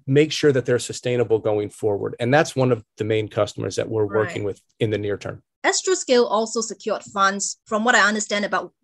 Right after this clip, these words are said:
Speaker 2: fourteen point eight million euros from the European Space Agency for a demo mission in twenty twenty-four to remove a OneWeb satellite. So what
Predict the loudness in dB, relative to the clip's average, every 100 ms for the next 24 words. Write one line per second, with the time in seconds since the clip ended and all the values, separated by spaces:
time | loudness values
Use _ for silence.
0 | _ -2 0 2 4 4 4 -2 -8 -4
1 | -6 -4 -8 -10 -2 4 4 4 2 0
2 | -4 -4 -4 -2 -4 -10 -20 -20 _ 0
3 | 4 4 2 0 4 4 4 0 -2 -2
4 | -2 -2 -6 -4 -4 -4 -6 -4 -2 -2
5 | 2 4 6 6 4 2 -2 -4 -6 -6
6 | -4 -4 -6 -8 -8 -8 -6 -6 -2 2
7 | 4 6 4 2 -4 -2 -2 0 0 0
8 | -4 -6 -4 -4 -4 -10 -6 -2 0 0